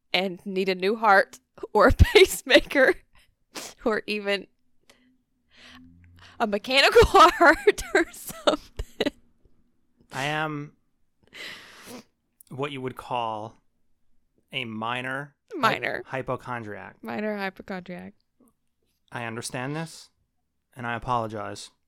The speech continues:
Speaker 2: I just don't want cardiomyopathy.
Speaker 1: I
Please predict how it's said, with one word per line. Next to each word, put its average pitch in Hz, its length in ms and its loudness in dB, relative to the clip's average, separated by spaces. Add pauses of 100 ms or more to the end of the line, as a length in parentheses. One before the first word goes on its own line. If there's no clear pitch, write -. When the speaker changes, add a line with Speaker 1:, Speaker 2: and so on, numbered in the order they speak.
(800)
Speaker 2:
I 127 80 -12
just 113 140 -12
don't 113 160 -6
want 113 260 -6 (520)
cardiomyopathy. 107 720 -8 (960)
Speaker 1:
I - 60 -20